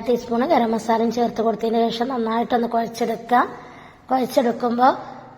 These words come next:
ഒരു കാര്യം ശ്രദ്ധിക്കുക, കുഴച്ചെടുക്കാൻ ബുദ്ധിമുട്ടുള്ളവരാണെന്നുണ്ടെങ്കിൽ മിക്സിയുടെ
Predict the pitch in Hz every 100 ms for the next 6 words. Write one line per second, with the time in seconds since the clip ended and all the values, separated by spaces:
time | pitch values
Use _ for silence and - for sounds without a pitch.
0 | - - - 226 233 240 233 233 233 220
1 | 226 240 254 247 226 226 233 247 240 214
2 | 247 254 254 240 233 226 214 220 226 220
3 | 240 269 - 226 240